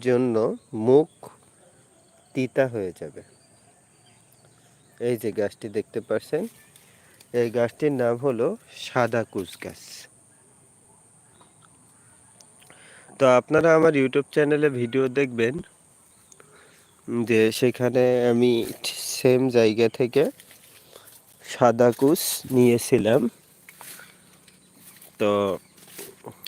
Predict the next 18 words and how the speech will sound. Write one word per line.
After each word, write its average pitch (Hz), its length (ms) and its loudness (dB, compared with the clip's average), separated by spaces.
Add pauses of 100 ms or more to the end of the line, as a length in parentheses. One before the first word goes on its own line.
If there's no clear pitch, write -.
(960)
এই 143 120 4
যে 135 100 0
ফল, 131 400 4
এখনো 143 340 -2
ফল 127 300 0
পাকি 113 360 -4
নাই, 104 200 -6 (1300)
যদি 120 400 -6
পাকতো 123 500 0 (1600)
তাহলে 131 380 -4
আমি 117 320 -4
ছিঁড়ে 127 460 -6
আপনাদের 110 500 -8
দেখাতাম। 101 500 -12 (100)
এই 120 160 -14
দেখেন 113 360 -14
সবুজ 131 480 -6 (1040)
কাঁচা। 117 340 -2